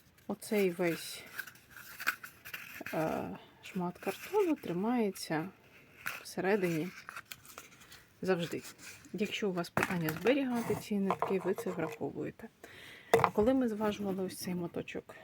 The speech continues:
ниток, він виходив п'ятдесят вісім грамів, і я не могла навіть вирахувати вагу втулки. І не вважала її суттєвою. Але, а, зважила я вчора, е,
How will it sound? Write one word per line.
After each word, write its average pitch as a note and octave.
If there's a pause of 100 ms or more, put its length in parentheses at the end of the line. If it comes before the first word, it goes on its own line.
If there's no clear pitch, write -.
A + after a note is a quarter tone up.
(180)
ниток, D#4
він A3
виходив G3
п'ятдесят E3+
вісім F3+
грамів, C4
і F#3+
я G#3
не G#3
могла F3
навіть G3+
вирахувати F#3 (1040)
вагу G3
втулки. E3+
І -
не A3
вважала A#3
її G3
суттєвою. D#3+
Але, G#3 (1300)
а, F#3
зважила E3+ (120)
я E3
вчора, E4+
е, E4+